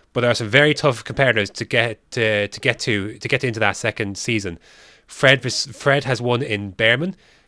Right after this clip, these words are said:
that are highly rated, and I think that's whether it's a season or two, he needs to demonstrate that he's ready for C in F one. He's got another step in between, and we've got to, uh, concentrate on F two, nothing else."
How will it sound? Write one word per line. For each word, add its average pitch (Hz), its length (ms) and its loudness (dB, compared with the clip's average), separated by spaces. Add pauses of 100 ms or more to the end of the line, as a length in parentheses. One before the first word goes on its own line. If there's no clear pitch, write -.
that 110 120 0
are 92 60 0
highly 135 320 0
rated, 117 400 0 (400)
and 107 80 -4
I 104 60 -2
think 131 200 -4
that's 123 160 -10
whether 117 240 2
it's 110 200 -2
a - 40 -10
season 139 280 -2
or 120 40 -2
two, 120 160 0
he 117 80 2
needs 110 140 -4
to 101 60 -12
demonstrate 123 480 -2
that 110 60 -2
he's 95 120 -4
ready 117 200 -2
for 110 120 -8
C 120 180 -6
in 101 80 -6
F 95 160 -6
one. 87 220 -6 (420)
He's - 120 -14
got 120 60 -2
another 131 160 0
step 151 220 -2
in 143 120 0
between, 110 460 -2
and - 40 -16 (420)
we've 95 100 -8
got 101 120 -2
to, - 140 -10
uh, 110 40 -8
concentrate 120 340 0
on 107 60 -2
F 98 160 -4
two, 92 400 -4
nothing 92 320 -10
else." - 320 -14